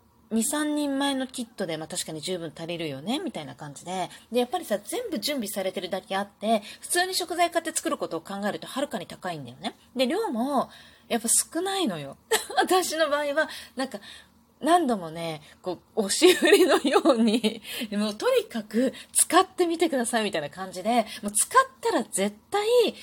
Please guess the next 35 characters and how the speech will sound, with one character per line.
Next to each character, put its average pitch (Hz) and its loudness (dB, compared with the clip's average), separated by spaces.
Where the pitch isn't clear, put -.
便 359 0
利 294 -2
だ 175 -2
っ - -20
て 165 -8
わ 196 0
か 403 0
る 415 6
か 208 2
ら 175 -2
使 - -2
っ 220 -2
て 226 -4
み 220 -2
て 185 -6
く 165 -6
だ 156 -6
さ 180 -6
い - -6
み 151 -10
た 143 -14
い - -12
な 139 -14
感 165 -12
じ 170 -12
で、 214 2
渡 208 -2
さ 208 -2
れ 196 0
た - -8
試 - -2
供 220 8
品 226 -2
を 214 -4
ね、 226 -2